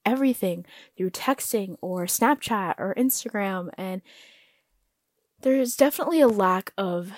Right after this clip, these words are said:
face-to-face communication, um, and it's really, really sad. Um, I think having genuine relationships with people and talking to them face-to-face,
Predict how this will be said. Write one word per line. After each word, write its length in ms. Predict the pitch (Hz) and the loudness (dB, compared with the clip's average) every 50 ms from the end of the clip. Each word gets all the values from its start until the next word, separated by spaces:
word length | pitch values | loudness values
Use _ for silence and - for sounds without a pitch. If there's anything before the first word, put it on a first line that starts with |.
| - - | -20 -16
face-to-face 640 | - - 190 180 180 - - 180 - - 180 175 - | -8 -6 -4 -4 -4 -6 -10 -10 -10 -10 -10 -10 -10
communication, 840 | - - 190 180 180 175 - - 170 175 - - 190 190 196 202 - _ | -10 -8 -6 -6 -6 -6 -6 -8 -8 -8 -8 -8 -8 -8 -8 -8 -10 _
um, 420 | - 185 185 180 175 180 196 220 - _ - | -10 -8 -8 -6 -8 -8 -10 -12 -12 _ -4
and 280 | 214 214 220 220 220 - | -2 0 0 0 0 -2
it's 180 | - 240 - 240 | -4 -4 0 4
really, 180 | 262 302 370 392 | 4 4 6 4
really 140 | 415 403 370 | 4 2 2
sad. 500 | - - - - 277 330 226 185 - - | 2 2 4 4 4 4 4 2 0 0
Um, 320 | - 202 202 196 196 196 196 _ _ _ _ _ _ _ _ - - - | 0 0 2 2 0 -2 -6 _ _ _ _ _ _ _ _ -8 -4 -2
I 140 | 220 220 214 | 0 0 0
think 320 | - 214 208 214 208 - - - | 2 0 0 0 -2 -6 -8 -10
having 580 | - - 208 208 202 - 233 226 220 - 202 | -8 -6 -4 -2 -2 0 0 -2 -2 -4 -6
genuine 460 | 180 - 190 170 180 185 190 202 208 | -4 -2 -2 -2 -2 -2 -4 -2 0
relationships 560 | 202 202 185 180 185 - - 208 - 196 - - | 2 2 2 2 0 -2 -6 -6 -4 -4 -2 -2
with 100 | 214 - | -4 -4
people 400 | - - 202 - - 208 208 - | -6 -10 -8 -4 -2 -2 -2 -2
and 220 | - 190 185 180 185 - - - - _ _ - | -2 -2 -2 -4 -6 -10 -16 -20 -20 _ _ -2
talking 380 | - - 190 185 - - 208 190 | 4 6 6 6 4 0 -6 -4
to 100 | - 208 | 0 0
them 180 | 208 202 202 | 0 0 0
face-to-face, 960 | 202 - - 196 185 196 - - - 196 - - 175 175 175 220 - - - | -2 -4 -2 0 0 0 -2 -4 -6 -4 -2 -2 0 0 0 -2 -4 -4 -6